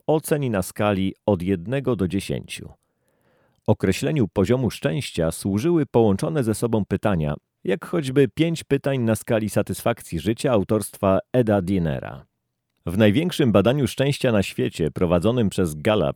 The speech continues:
dla Organizacji Narodów Zjednoczonych, wykorzystywana jest tak zwana drabina Cantrilla i pytanie brzmi mniej więcej tak.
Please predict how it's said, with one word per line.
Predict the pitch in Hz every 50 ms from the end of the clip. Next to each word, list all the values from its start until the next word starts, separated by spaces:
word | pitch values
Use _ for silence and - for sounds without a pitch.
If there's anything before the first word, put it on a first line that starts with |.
| - -
dla | - 78 82 85 -
Organizacji | - 95 90 82 92 92 90 90 107 110 - - 104
Narodów | 90 90 90 104 107 107 92 78
Zjednoczonych, | 85 92 85 82 85 82 - 117 123 131 131 127 - - -
wykorzystywana | 107 87 110 - - 104 101 101 - - 95 85 117 139 147 143
jest | 127 113 - - -
tak | - 101 87 80
zwana | 85 90 117 117 117 113 110 - - -
drabina | 92 80 113 117 110 92 85 147 156 147 120
Cantrilla | - - 110 92 101 - - 131 131 104 71 57 64 64 - _ _ _ _ _ _ _ _ _ -
i | - 107 107 110 95
pytanie | - 117 - 170 196 196 180 151
brzmi | 110 101 113 131 143 147 139
mniej | 131 127 135 151 156 139
więcej | 147 135 123 - 110 101
tak. | - 80 71 71 _ -